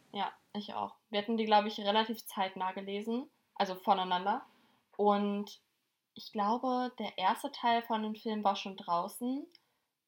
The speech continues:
Der zweite vielleicht auch, aber der dritte und vierte, die kamen auf jeden Fall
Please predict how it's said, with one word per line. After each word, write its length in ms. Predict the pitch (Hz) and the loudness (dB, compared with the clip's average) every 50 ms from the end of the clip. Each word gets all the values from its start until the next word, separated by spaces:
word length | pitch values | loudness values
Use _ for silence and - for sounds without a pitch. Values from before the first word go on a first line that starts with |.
| _ | _
Der 140 | - 214 208 | -6 -6 2
zweite 260 | - - 202 214 233 | 6 8 8 8 6
vielleicht 260 | 254 - 233 233 233 - | 4 2 2 2 4 4
auch, 140 | 208 208 | 2 2
aber 140 | 208 190 196 | 2 2 2
der 100 | 202 190 | 2 0
dritte 340 | 190 - 208 220 220 254 220 | -2 -4 -6 -8 -6 -6 -6
und 160 | - 196 202 | -4 -6 -8
vierte, 360 | - - 233 233 226 - 233 | -6 -4 -4 -4 -2 -4 -6
die 120 | 208 208 202 | -8 -8 -10
kamen 320 | - - 220 196 196 202 | -6 -2 0 0 2 2
auf 200 | - 196 202 - | -2 -4 -4 -4
jeden 180 | 208 208 202 208 | -6 -6 -6 -6
Fall 420 | 202 - 220 196 196 196 196 196 | -4 0 2 4 4 4 2 0